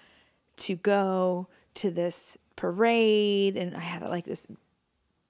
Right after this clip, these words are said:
cool new neon green eighties,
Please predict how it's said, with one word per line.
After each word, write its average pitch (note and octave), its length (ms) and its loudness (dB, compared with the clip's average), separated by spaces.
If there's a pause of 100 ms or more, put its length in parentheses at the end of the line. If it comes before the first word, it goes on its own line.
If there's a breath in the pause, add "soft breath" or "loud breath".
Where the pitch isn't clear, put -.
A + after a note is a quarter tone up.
(180)
cool C4+ 560 4
new A3 260 2
neon A3+ 560 2
green G#3 580 0 (640 soft breath)
eighties, G3+ 640 0